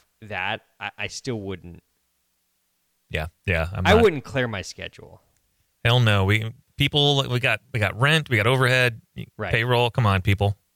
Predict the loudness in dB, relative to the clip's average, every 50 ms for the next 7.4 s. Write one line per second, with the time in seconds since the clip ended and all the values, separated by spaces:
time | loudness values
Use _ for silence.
0 | _ _ _ _ _ _ _ _ -16 -16 -16 -16 -18 _ _ _ _ _ _ _
1 | _ _ _ -18 -18 -16 -16 -18 -20 -20 -20 _ _ _ _ _ _ _ _ _
2 | _ _ _ -12 -10 -10 -8 -8 -10 -12 -10 -10 -10 -10 -10 -14 -14 -14 -18 -16
3 | -10 -10 -10 -10 -10 -10 -10 -10 -10 -12 -14 -16 -18 -18 -18 -18 -20 -20 -20 -20
4 | -20 -18 -18 -18 -18 -20 -20 -20 -20 _ -12 -10 -8 -8 -8 -8 -6 -4 -4 -4
5 | -6 -8 -12 -12 -12 -12 -14 -10 -6 -4 -4 -4 -6 -8 -10 -10 -10 -10 -8 -6
6 | -6 -4 -4 -4 -6 -8 -10 -10 -12 -12 -12 -10 -10 -10 -10 -8 -8 -8 -8 -8
7 | -6 -6 -6 -6 -6 -10 -12